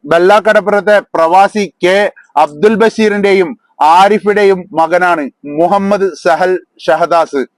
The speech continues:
ഷഹസാദ്. ഈ കുട്ടിയുടെ ഓർത്ത് ഈ മാതാപിതാക്കൾക്ക് എന്നും അഭിമാനിക്കാം.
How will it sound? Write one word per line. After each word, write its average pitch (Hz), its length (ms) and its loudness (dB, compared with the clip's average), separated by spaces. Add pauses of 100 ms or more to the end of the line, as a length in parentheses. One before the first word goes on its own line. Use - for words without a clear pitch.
(340)
ഷഹസാദ്. 170 640 0 (360)
ഈ 180 160 0
കുട്ടിയുടെ 220 600 0
ഓർത്ത് 214 320 0 (200)
ഈ 185 160 -4
മാതാപിതാക്കൾക്ക് 196 1040 0 (260)
എന്നും 196 460 -2 (160)
അഭിമാനിക്കാം. 180 720 -2